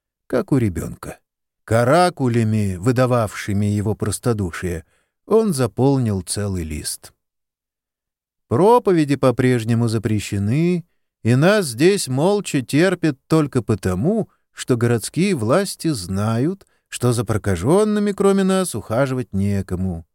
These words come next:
Но рано или поздно нас тоже отсюда выгонят, и придётся бежать на северо-восток вслед за вами. К сожалению, должен сообщить крайне неприятные известия.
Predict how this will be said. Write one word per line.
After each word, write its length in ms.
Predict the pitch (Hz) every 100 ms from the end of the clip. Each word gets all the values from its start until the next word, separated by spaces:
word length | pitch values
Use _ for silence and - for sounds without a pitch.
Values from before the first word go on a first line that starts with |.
| _ _ _ _ -
Но 180 | 87 95
рано 340 | 135 147 143
или 80 | 139
поздно 480 | 117 139 160 147 147
нас 320 | 139 127 -
тоже 400 | 165 208 214 208
отсюда 460 | 180 - 175 156
выгонят, 500 | 135 135 107 101 95 _ _ _ -
и 80 |
придётся 560 | 117 101 101 92 95 -
бежать 380 | 82 78 95 95
на 120 | 90 87
северо-восток 1000 | - 90 82 80 71 - - 165 214 -
вслед 400 | - 143 196 160
за 160 | 170
вами. 360 | 180 202 - - _ _ _ _ _ _ _ _ -
К 60 |
сожалению, 640 | 131 123 131 139 143 139 135
должен 420 | 135 147 131 131
сообщить 520 | - 131 - 143 131
крайне 640 | - 165 220 214 214 220 - -
неприятные 840 | 156 131 123 92 131 - 143 139
известия. 720 | 98 80 90 87 - 92 101